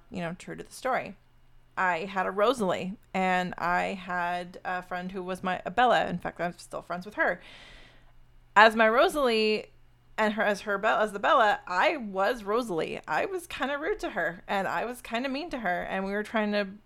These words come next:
we worked out the way in the story, 'cause it was before Res-, Renesmee. We worked out in the story of how, you know, they are forced to spend time together, and although she's a little snarky, she tries for Emmett to be nicer to her, and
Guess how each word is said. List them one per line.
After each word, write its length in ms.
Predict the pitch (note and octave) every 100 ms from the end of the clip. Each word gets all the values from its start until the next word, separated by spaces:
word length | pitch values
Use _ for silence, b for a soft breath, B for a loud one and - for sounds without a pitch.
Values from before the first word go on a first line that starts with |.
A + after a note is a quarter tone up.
| - G#3
we 140 | G#3
worked 180 | G3+ G#3
out 140 | G#3+
the 60 | G3+
way 340 | G3+ G#3 G#3
in 100 | G3
the 80 | G3
story, 460 | G3+ B3+ C4+ G#3+ G3
'cause 160 | F#3+
it 40 | F#3+
was 100 | F#3
before 420 | G3+ - G#3 G3+
Res-, 300 | G3 G#3 G3+
Renesmee. 580 | G3 G3 G#3+ F#3 F3 F#3 B B B B B B -
We 100 | G#3+
worked 160 | G#3+ A3
out 120 | G#3+
in 60 | G#3
the 60 |
story 320 | - A#3 A#3+
of 120 | G3 G3
how, 500 | G3+ F#3+ F#3+ F#3 F#3 - _ -
you 100 | G3
know, 240 | F3+ F#3 F#3 F3+
they 160 | G3+
are 100 | G3+
forced 460 | G3 - G#3+ G#3+ -
to 80 | G#3
spend 320 | - G3 F#3+
time 300 | - A#3+ C4
together, 500 | A#3 G3 F#3 F#3 F3+
and 140 | F#3 F#3
although 240 | F#3 G#3
she's 220 | G3+ G3
a 20 | G3
little 80 |
snarky, 600 | F3+ - A#3+ A#3+ A3+ F#3+
she 180 | F#3 -
tries 540 | F3+ - G3 G3+ G3 -
for 180 | - -
Emmett 380 | A3 G#3 -
to 80 | -
be 140 | G#3 F3+
nicer 360 | F3 F3+ -
to 80 | F3+
her, 240 | F3+ - G3+ B B B
and 420 | - G3 F#3+ F#3+